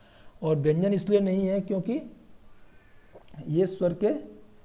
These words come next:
पश्चात आते हैं, पूर्व नहीं आते हैं, यानी कि पहले नहीं आते हैं।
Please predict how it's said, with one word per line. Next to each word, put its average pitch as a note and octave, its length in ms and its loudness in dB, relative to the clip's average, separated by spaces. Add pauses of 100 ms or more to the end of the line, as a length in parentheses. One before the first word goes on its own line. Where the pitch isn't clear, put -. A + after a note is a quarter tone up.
(840)
पश्चात F3+ 560 4
आते C#3 280 0
हैं, A#2 220 -6 (1120)
पूर्व G#3 280 4
नहीं F3 260 4
आते E3 300 0
हैं, F3+ 220 2
यानी F3+ 160 0
कि F#3+ 120 -4
पहले F3 380 2
नहीं D#3 280 2
आते B2+ 280 -2
हैं। A2+ 220 -6